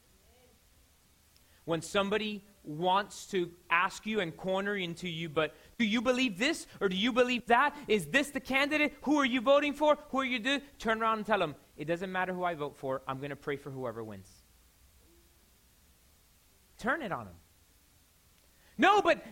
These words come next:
okay, look at this and that." I'm not here to defend anybody. Jesus is my defense. All I'm called to do is love my enemies, bless those who curse me, pray for those who use me.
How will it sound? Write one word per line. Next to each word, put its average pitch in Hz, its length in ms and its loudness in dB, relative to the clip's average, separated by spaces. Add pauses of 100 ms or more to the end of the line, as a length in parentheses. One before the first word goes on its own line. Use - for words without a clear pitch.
okay, 285 380 2 (120)
look 269 240 2
at 330 100 -4
this 415 200 4
and 370 120 2
that." 311 580 4 (800)
I'm 190 200 2
not 196 160 0
here 190 160 -4
to 160 60 -14
defend 156 280 -8
anybody. 127 420 -6
Jesus 160 380 -14
is 143 160 -14
my 135 220 -6
defense. 147 580 -14 (1120)
All 147 160 4
I'm 165 120 -2
called 160 180 0
to 151 60 -10
do 151 160 -8
is - 180 -10 (280)
love 139 240 -4
my 151 160 -6
enemies, 139 480 -12 (1000)
bless 156 300 0
those 156 220 -6
who 156 60 -18
curse 147 340 -8
me, 139 180 -12 (800)
pray 170 220 0
for 175 160 -6
those 165 240 0
who 160 60 -6
use 143 340 -8
me. 131 180 -12